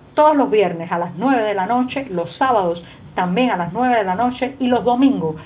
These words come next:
a las cinco de la tarde. La cita es en la calle Ahí Estarán, esquina a veinte de Mayo. ¿Qué encontrarán allí? Bueno, una obra nada más y nada menos que alrededor de la figura de José Martí, que ahora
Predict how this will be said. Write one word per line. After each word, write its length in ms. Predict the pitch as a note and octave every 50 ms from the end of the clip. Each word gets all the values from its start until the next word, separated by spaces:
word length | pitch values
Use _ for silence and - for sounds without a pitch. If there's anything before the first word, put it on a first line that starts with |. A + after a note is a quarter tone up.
| - - -
a 80 | G#3
las 180 | F#3+ F3 F3 - -
cinco 300 | E4+ D#4 C#4+ C4 - -
de 80 | A3 C#4
la 160 | C#4 A#3 -
tarde. 380 | - G3 G3 F#3 F#3 G3+ F#3+ - - - - - -
La 280 | A#3+ A#3+ A#3 A3+ A3+ -
cita 320 | - E4+ D4 - G#3+ F#3+ F#3+
es 140 | G3 G3+ - - -
en 200 | - F#3+ F#3 F3
la 160 | F3 F3 F3
calle 300 | - C#4 C#4+ B3+ A3 G3
Ahí 140 | G3 A3+ B3+
Estarán, 540 | C4 C4 - - F#3+ F3 F#3 F#3+ F#3 F3+ - -
esquina 480 | - - - - - D4+ C#4+ C#4+ C4+ -
a 80 | G3+
veinte 340 | F3 F3+ G3 G3+ G#3+ A3+ C4
de 120 | A3+ G3 E3+
Mayo. 400 | D#3+ D#3+ E3 E3 E3+ E3+ F3 F3+ - - - - - - -
¿Qué 100 | - F4
encontrarán 680 | F#4+ F4+ F#4 E4+ D4 C#4 C#4 B3 C4 C#4+ D4 C#4 C#4
allí? 240 | C4+ C4+ D4 D4+ C#4+
Bueno, 280 | G3+ F3 F3+ F3 F#3
una 360 | A#3 D4+ D4+ C#4 C4 C#4+ D4+ D#4
obra 380 | D#4 D4 D4+ D4+ D4+ D4+ C#4+ - - - - -
nada 340 | A3+ G#3+ G#3+ G#3+ G#3 G3+ G#3
más 160 | B3 D#4+ E4
y 80 | C#4+ C4+
nada 180 | B3 C4 B3+ G#3+
menos 360 | G3+ A3 A3 A3 A3 A3+ A3+ - - - - - - -
que 500 | - B3 A#3 A#3 A#3+ A#3+ B3 B3+ - - - -
alrededor 500 | - G#3+ G3+ G3 F3+ G3+ G3+ G#3 B3 C#4 C#4
de 100 | B3 A3+
la 100 | G#3 -
figura 320 | - G3+ G#3 B3+ C4+ C4+ B3+
de 40 | F#3+
José 640 | F3+ F#3+ G3 F3+ F3+ - - - C4+ C4 C#4 C#4 C4+
Martí, 680 | A#3 A3 A3 A3 G#3+ G#3+ - - - B3+ G#3 F#3+ - -
que 80 | - G#3
ahora 320 | G3+ G#3+ A3+ A3+ A#3+ A#3+